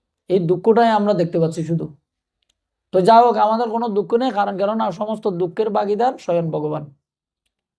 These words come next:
তো এখানে অসুর মানে কি? এই আসরিক কথাগুলো বলতে গিয়ে আমাদের মধ্যে যে কাজ করছে সেই কথাগুলো আমরা বলে দিচ্ছি। তো ভগবান বলছে, যারা শাস্ত্রের বিরুদ্ধ কথাবার্তা বলবে,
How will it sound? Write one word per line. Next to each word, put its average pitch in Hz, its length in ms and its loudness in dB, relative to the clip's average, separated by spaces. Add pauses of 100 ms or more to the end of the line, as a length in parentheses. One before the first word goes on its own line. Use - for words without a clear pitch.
(220)
তো 196 60 0
এখানে 240 340 4
অসুর 233 340 2
মানে 254 300 4
কি? 269 300 0 (240)
এই 208 360 4
আসরিক 269 440 2
কথাগুলো 262 360 8
বলতে 233 300 4
গিয়ে 247 180 4
আমাদের 233 400 2
মধ্যে 262 200 2
যে 262 140 4
কাজ 196 220 -2
করছে 240 400 4
সেই 226 280 4
কথাগুলো 202 360 2
আমরা 196 180 0
বলে 170 220 2
দিচ্ছি। 151 360 -8 (720)
তো 165 80 -2
ভগবান 233 400 6
বলছে, 226 440 0 (300)
যারা 233 240 4
শাস্ত্রের 247 360 2
বিরুদ্ধ 233 300 2
কথাবার্তা 240 500 2
বলবে, 214 600 2